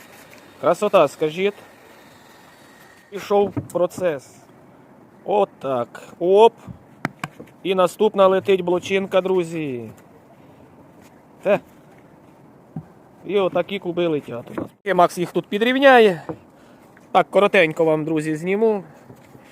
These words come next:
Я вже пояснював, що відео монтується, потихеньку я монтую. Ну, чесно, немає часу, бо ми працюємо допізна, так як нам треба швидко здати цей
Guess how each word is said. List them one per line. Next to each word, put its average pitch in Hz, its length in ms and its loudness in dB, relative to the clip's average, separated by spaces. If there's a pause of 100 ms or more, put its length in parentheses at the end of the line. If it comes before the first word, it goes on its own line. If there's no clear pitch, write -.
(1040)
Я 190 100 2
вже 185 100 4
пояснював, 165 580 0
що 165 160 -8 (960)
відео 185 260 4
монтується, 180 480 2
потихеньку 175 500 -2
я 196 100 2
монтую. 185 320 0
Ну, 165 100 0 (120)
чесно, 170 300 2
немає 170 320 4 (220)
часу, 196 360 0 (560)
бо 151 100 0
ми 190 120 0
працюємо 170 560 2
допізна, 180 640 -2 (580)
так 175 160 -4
як 175 100 -2
нам 175 120 -2
треба 175 180 2
швидко 170 300 -6
здати 156 220 -2
цей 143 320 -8